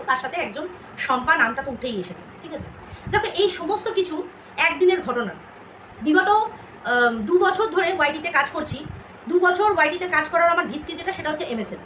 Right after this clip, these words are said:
হুম। এমএসএলকে নিয়ে যে, যারায় যাব না, যে, হুম, না, যারাতেও যাব, কারণ, আহ, পার্টিকুলার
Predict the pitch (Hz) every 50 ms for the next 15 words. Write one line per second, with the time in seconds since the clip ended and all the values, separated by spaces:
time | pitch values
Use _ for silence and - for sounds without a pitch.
0 | - - 208 208 - - - - - - - - - - - - - - - -
1 | 269 311 392 403 440 427 403 370 440 381 349 359 359 392 415 427 440 466 - -
2 | - - - - - - - 320 320 269 180 - - - - - 190 175 - 285
3 | 262 277 311 339 320 - 247 226 233 240 202 185 - - - 190 175 180 269 277
4 | 214 - - - - - - - - 359 392 339 214 175 - - - - - -
5 | - - - - - 370 349 - 185 170 - 185 247 262 285 294 330 320 302 240
6 | 214 202 185 185 233 262 277 254 294 370 - - - - - - - - 208 214
7 | 208 202 202 196 190 190 180 185 - - 294 302 302 381 359 370 359 370